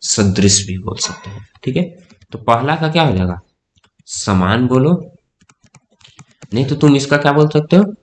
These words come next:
सदृश भी बोल सकते हो। ओके, किसी रासायनिक यौगिक में उसके अवयवी तत्व भार के विचार से क्या होता है?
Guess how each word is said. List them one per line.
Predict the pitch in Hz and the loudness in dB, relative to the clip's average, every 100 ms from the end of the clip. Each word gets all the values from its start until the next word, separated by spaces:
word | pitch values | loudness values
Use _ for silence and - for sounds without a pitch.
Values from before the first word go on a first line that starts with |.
| _ | _
सदृश | - - 98 92 95 90 95 | -12 -2 2 2 0 -4 -6
भी | - 92 | -12 -16
बोल | 143 131 | -14 -16
सकते | - _ _ | -18 _ _
हो। | _ _ _ _ _ _ _ - - _ - | _ _ _ _ _ _ _ -20 -20 _ -14
ओके, | 156 262 269 - _ _ _ _ _ - | -6 -6 -6 -18 _ _ _ _ _ -10
किसी | 175 170 208 | -8 -2 0
रासायनिक | 202 - 160 196 196 | 0 0 2 2 6
यौगिक | 185 185 | 6 8
में | 180 | 6
उसके | 180 - | 2 4
अवयवी | 180 147 143 175 180 | 4 6 4 2 0
तत्व | 156 156 | 0 0
भार | 107 - 151 185 | 0 0 0 0
के | 170 | -2
विचार | 156 156 143 156 | 0 0 2 0
से | 156 151 | 0 -2
क्या | 170 160 | 0 0
होता | 110 98 92 | 0 -4 -6
है? | 92 | -6